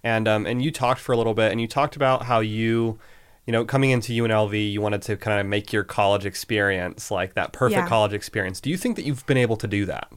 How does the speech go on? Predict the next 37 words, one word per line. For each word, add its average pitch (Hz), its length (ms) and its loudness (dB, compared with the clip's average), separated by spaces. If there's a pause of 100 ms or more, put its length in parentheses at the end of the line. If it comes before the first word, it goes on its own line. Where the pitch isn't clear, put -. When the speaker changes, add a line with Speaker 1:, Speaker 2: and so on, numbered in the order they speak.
(220)
Speaker 1:
here 110 160 2
at 87 60 0
U 95 80 -2
N 90 60 -2
L 80 60 -6
V? 76 180 -8
Speaker 2:
Absolutely. 214 1080 4
I 185 100 6
think, 220 300 4 (380)
um, 190 400 6
like 220 180 6
I 247 100 6
said, 220 360 6
you 214 140 0
know, 196 140 4
in 196 260 4
that 196 220 6
little, 185 320 6 (380)
um, 185 360 4 (600)
whatever, 185 280 4
three-minute 214 580 6
speech - 460 2
that 196 120 8
I 180 100 8
gave 180 300 6
that 180 180 4
morning, 180 420 6 (360)
um, 180 380 4 (160)
I 190 120 4
wanted 208 380 6
to - 140 4
ensure 202 600 4
that 185 380 0
when 196 120 4
I 185 120 6
walked 185 440 4
into 185 640 4